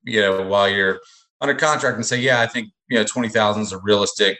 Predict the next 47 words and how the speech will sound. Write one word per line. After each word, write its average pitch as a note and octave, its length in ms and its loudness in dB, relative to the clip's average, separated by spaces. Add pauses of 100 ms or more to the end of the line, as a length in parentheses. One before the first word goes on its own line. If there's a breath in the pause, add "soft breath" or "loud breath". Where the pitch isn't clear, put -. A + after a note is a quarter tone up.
(120)
number G#2 300 0
here. G2 380 2
Now G2 280 2
it's F#2 140 -2
probably F#2+ 160 4
gonna F#2 120 -4
be F2+ 120 -6
closer F2 260 -4
to D#2+ 80 -10
thirty." E2+ 460 -4 (400 loud breath)
But G#2 120 0
we A2+ 140 -2
would A2 100 2
ask G#2 280 2
that G2 220 -4
our G#2 120 2
clients G#2 300 -2
get A2 160 -6
those G2 180 0
bids G2 360 -2
and, F#2 220 -8 (300 soft breath)
you A2+ 100 -4
know, F2+ 140 2
do G2 120 -4
the G2+ 100 -10
full G2 180 0
remodel F#2 400 0
themselves. G#2+ 460 0
And G2 60 -6
then F#2+ 100 -8
we'll, G2 300 -8
when G#2 120 -2
it's G2 80 0
time G2+ 220 0
to F#2 40 -6
place - 320 -2
a E2+ 80 -6
tenant, F#2+ 320 0 (140)
we'll F#2+ 180 0
be F2+ 140 -4
there F2+ 220 2
to, E2+ 200 -2 (180)
to F2 100 -6
help E2 180 -4
them - 140 -10
through - 140 -10
that. - 180 -4